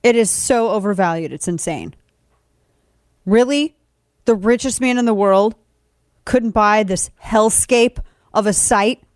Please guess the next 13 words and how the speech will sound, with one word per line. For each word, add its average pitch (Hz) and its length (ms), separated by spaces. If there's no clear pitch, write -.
The 220 120
turd 247 440
in 240 80
the 220 80
punch 233 360
bowl 240 420
that 240 140
is 220 100
civil 247 340
discourse? 220 680
The 285 100
spawning 254 760
ground 262 540